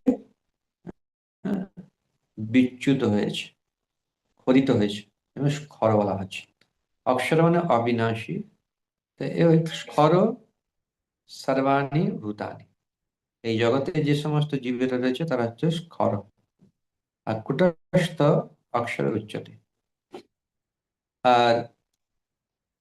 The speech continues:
যেটা হচ্ছে চিৎ জগতে রয়েছে তার হচ্ছে অক্ষর। কুটস্থ মানে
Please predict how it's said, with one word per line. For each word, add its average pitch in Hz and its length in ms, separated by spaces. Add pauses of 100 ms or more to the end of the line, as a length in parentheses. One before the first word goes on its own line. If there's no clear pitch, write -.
(960)
যেটা 123 120
হচ্ছে 131 240 (1900)
চিৎ 185 240
জগতে 147 300
রয়েছে 117 360 (1040)
তার 117 120
হচ্ছে 117 280 (520)
অক্ষর। 101 380 (2000)
কুটস্থ 156 400
মানে 160 180